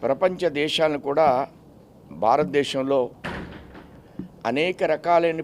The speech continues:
పెట్టుబడులు పెట్టే విధంగా, చిప్స్లో లక్షా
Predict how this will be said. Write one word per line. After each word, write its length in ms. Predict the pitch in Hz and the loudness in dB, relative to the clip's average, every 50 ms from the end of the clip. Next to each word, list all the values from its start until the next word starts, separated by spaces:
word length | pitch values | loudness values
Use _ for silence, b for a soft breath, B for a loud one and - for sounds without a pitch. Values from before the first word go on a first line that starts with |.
| - - | -6 -8
పెట్టుబడులు 460 | 131 131 - 160 165 170 165 160 143 143 | -8 -8 -8 -6 -6 -4 -4 -4 -4 -6
పెట్టే 260 | 135 - - 139 127 | -6 -6 -4 -4 -4
విధంగా, 400 | 123 117 101 113 110 104 104 110 - - - - - - - | -4 -4 -6 -8 -4 -2 -4 -4 -4 -6 -16 -20 -16 -10 -6
చిప్స్లో 500 | 151 151 151 - - 190 175 170 160 151 147 147 160 180 - - - - - - - - - - - - - - - - - - 104 | -6 -6 -6 -6 -10 -4 0 4 4 4 4 2 -2 -6 -14 -20 -20 -20 -20 -20 -20 -20 -20 -20 -20 -20 -20 -20 -20 -20 -16 -4 -4
లక్షా 320 | 120 - - - 156 156 | -4 -4 -2 -2 2 4